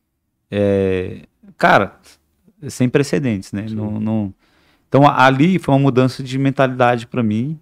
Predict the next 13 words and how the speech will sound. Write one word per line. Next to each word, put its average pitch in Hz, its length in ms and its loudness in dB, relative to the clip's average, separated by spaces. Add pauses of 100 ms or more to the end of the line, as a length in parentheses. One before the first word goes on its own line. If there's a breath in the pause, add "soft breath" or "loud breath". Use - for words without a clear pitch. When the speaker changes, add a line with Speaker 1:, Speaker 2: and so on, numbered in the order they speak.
(160)
Speaker 1:
com - 120 -8
relação 104 420 -4
a 101 40 -4
essas 101 240 -12
coisas, 110 500 -4 (840)
é, 92 680 -4 (920)
e 156 340 -2
o 143 80 -2
meu 143 220 2
foco 143 440 -2
sempre 143 680 -4 (200)
é 123 180 0
esse, - 380 -6